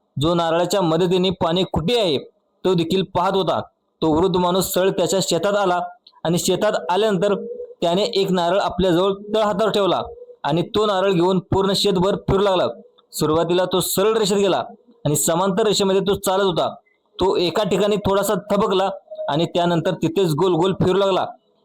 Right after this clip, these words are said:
फिरता फिरता तो एका लिंबाच्या झाडाजवळ थांबला आणि इथेच घडला सगळ्यात मोठा चमत्कार. दहा वर्षापूर्वी त्याच्या हातातील नारळ अचानक वर झालं आणि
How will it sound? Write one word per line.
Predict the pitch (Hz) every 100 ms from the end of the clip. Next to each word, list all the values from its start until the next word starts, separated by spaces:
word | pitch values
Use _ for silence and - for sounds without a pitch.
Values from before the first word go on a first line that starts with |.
| _
फिरता | 196 196 240 202
फिरता | 202 220
तो | 202 214
एका | 214 214
लिंबाच्या | 190 165 165 180 202
झाडाजवळ | 151 151 185 175
थांबला | 175 165 104 - - - -
आणि | 143 180 175
इथेच | 151 190 180
घडला | 160 156 180
सगळ्यात | 180 196 196 214 208
मोठा | 196 202
चमत्कार. | 202 202 185 190 135 - - _ _ -
दहा | 120 160
वर्षापूर्वी | 175 170 185 180 175
त्याच्या | 175 180 202
हातातील | 156 151 185 185 180
नारळ | 165 185 190 - - _ 175
अचानक | 185 233 226 220
वर | 170 196
झालं | 208 185 156 - - _
आणि | 139